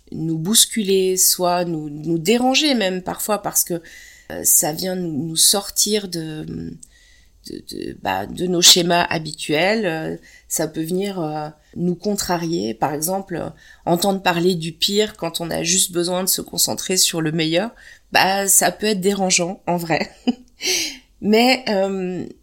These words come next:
là-dessous, on est simplement en train d'œuvrer pour la même chose.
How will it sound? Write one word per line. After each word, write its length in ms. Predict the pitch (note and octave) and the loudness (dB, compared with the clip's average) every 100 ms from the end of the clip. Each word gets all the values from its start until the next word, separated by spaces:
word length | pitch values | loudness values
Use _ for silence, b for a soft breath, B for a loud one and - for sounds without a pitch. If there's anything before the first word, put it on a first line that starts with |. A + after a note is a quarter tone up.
| - | -4
là-dessous, 760 | G#3 B3 B3+ - C4 D#4+ E4+ - _ - | 4 6 6 4 4 2 2 -4 _ -6
on 100 | G3+ | -2
est 60 | G#3 | 2
simplement 500 | B3 A#3 A#3+ A#3 B3+ | 2 2 2 2 2
en 60 | |
train 260 | G#3 - G3 | 0 0 0
d'œuvrer 380 | F#3 F#3+ G#3 A#3 | 0 0 0 -2
pour 180 | G#3+ F#3+ | 0 -2
la 120 | E3 | 0
même 200 | F3+ F#3 | 0 4
chose. 400 | - - E2 | 4 4 -8